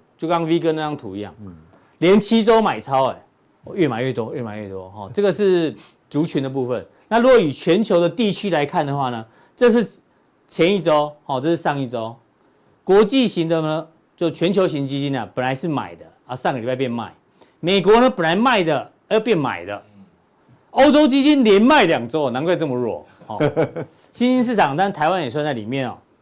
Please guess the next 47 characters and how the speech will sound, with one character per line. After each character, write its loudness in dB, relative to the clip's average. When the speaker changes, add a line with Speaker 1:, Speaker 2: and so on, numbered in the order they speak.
Speaker 1:
上 -2
上 2
周 2
是 -2
卖， 0
哎 2
呦， 2
这 -4
变 -6
大 2
买 -6
哦。 -6
哦， -10
亚 2
太 4
不 -4
含 0
日 -4
本， -2
本 -4
来 -2
卖 0
的 -2
变 -2
买 -10
的。 -20
拉 -4
丁 0
美 -2
洲， 0
哎 2
呦， 0
连 -2
买 0
两 -2
周， -6
哦， -10
这 -18
大 -2
家 -2
也 -8
可 -6
以 -6
参 -10
考 -10
一 -12
下。 -8